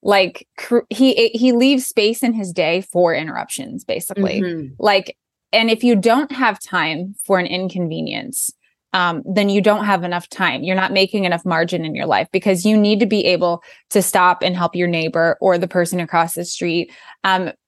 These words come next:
Speaker 1: and if you're so busy that you don't have time, you, you become the person that walks by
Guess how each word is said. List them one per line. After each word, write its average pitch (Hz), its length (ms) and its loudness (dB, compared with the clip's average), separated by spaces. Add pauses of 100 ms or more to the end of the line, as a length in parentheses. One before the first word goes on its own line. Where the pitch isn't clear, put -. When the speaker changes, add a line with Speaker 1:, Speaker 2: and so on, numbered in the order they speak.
Speaker 1:
and 190 540 2 (140)
if 202 180 0
you're 202 120 4
so 247 300 4
busy 190 680 0 (240)
that 185 160 2
you 185 400 0 (140)
don't 208 240 -2
have 214 200 0
time, 180 420 -4 (140)
you, 202 160 0
you 208 160 2
become 220 340 2
the 208 60 4
person 208 360 0
that 170 120 0
walks 190 300 2
by 180 400 2